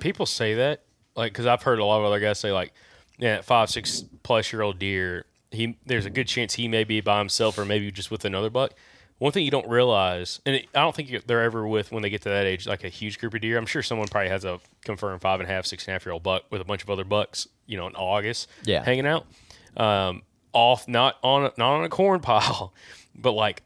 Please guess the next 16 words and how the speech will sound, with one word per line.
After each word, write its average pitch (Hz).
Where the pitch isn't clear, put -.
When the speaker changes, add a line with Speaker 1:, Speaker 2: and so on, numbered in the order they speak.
Speaker 1:
off 127
a 113
food 123
source 131
that's 117
on 113
a 101
transition 110
area 147
and 98
travel 117
corridor. 156
But 139
the 120
thing 156
is, 139